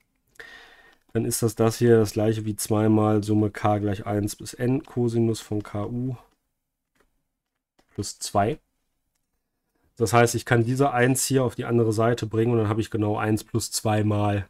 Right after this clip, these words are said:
Summe K gleich eins bis n über Cosinus K von,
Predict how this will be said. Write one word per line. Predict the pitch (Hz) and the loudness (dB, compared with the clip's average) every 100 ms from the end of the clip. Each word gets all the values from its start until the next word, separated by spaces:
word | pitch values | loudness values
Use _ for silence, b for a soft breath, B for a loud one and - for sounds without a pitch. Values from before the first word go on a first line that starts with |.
| - | -10
Summe | 101 107 104 95 92 _ | -2 0 2 -2 -6 _
K | - 104 | -2 0
gleich | 98 98 | -2 -4
eins | 101 98 - | -4 -4 -6
bis | - - | -12 -8
n | 107 101 101 _ _ _ _ _ _ _ _ _ _ _ _ _ _ _ | -4 -4 -6 _ _ _ _ _ _ _ _ _ _ _ _ _ _ _
über | 120 110 107 104 101 101 - | 0 2 4 4 2 -2 -2
Cosinus | 117 104 101 - | 0 2 0 -2
K | - 101 | 0 0
von, | 95 98 | 0 -4